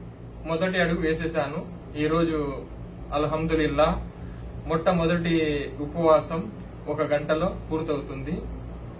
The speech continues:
ఇక్కడి నుంచి నెక్స్ట్ ఇదే డేటు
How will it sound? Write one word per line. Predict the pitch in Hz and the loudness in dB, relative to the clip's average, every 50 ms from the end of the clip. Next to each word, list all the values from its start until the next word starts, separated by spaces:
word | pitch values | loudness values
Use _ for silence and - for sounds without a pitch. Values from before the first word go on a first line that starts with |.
| - 165 | -6 -4
ఇక్కడి | 165 165 - 208 190 190 | -4 6 8 8 8 8
నుంచి | 190 190 190 180 - 240 269 330 349 - - - - - - - 147 147 156 | 6 2 0 -2 -4 -4 -4 -4 -6 -10 -12 -14 -14 -12 -12 -8 -8 -6 2
నెక్స్ట్ | 160 185 190 - - - 226 175 - - - - - - - - - - - - - | 4 4 4 2 0 0 0 0 0 -2 -4 -8 -10 -12 -12 -14 -14 -14 -14 -10 -4
ఇదే | 151 156 175 202 208 202 | -4 0 2 4 4 4
డేటు | 190 170 170 160 165 | 4 4 2 2 2